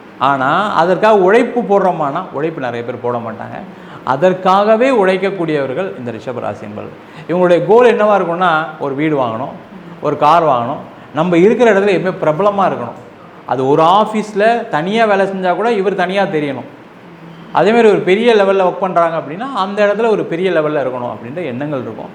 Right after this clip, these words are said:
அதற்காக இரவு பகல் பார்க்காம உழைக்கக்கூடியவர்கள் இந்த ரிஷபராசி என்பது. அதுல ரொம்ப முக்கியமான விசேஷமான விஷயம் என்னன்னா, ஒரு காரு,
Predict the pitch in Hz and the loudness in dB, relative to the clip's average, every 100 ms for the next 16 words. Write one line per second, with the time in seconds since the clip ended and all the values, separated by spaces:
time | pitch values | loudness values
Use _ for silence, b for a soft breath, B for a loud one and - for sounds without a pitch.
0 | - B B - 131 151 180 190 196 143 | -20 B B -4 0 0 2 0 0 0
1 | 175 226 240 226 180 170 156 131 147 151 | 2 4 4 2 0 2 0 0 0 0
2 | 156 151 165 135 139 139 127 120 113 151 | -4 -4 -4 -4 -4 -6 -8 -8 -8 -10
3 | 151 107 120 107 104 - 104 104 101 98 | -10 -12 -12 -12 -12 -14 -16 -14 -14 -14
4 | - B - 123 151 185 240 202 180 240 | -16 B -2 0 2 4 2 0 0 0
5 | 240 240 196 190 233 226 226 226 208 190 | 2 2 2 2 2 2 0 0 -2 -2
6 | 185 185 208 190 160 175 175 - 151 160 | -4 -4 -2 0 0 -2 -8 -4 0 2
7 | 156 170 196 220 226 233 247 | 2 2 4 4 4 2 -2